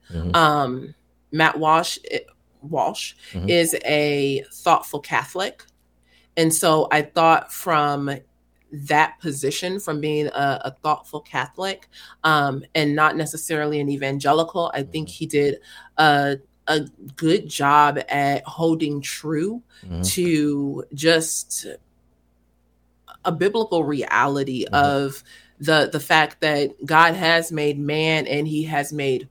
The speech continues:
Speaker 2: woman.
Speaker 1: Yeah.
Speaker 2: I think, um, yeah, I don't have much negative to say about it at all.
Speaker 1: Yeah, yeah.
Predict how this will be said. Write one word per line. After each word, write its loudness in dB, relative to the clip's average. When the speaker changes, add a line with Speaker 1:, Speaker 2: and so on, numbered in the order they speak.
Speaker 2:
woman. 0
Speaker 1:
Yeah. 0
Speaker 2:
I 4
think, -4
um, -4
yeah, 0
I 6
don't 4
have -2
much -4
negative -2
to -6
say -4
about -2
it -10
at -2
all. -2
Speaker 1:
Yeah, 2
yeah. 2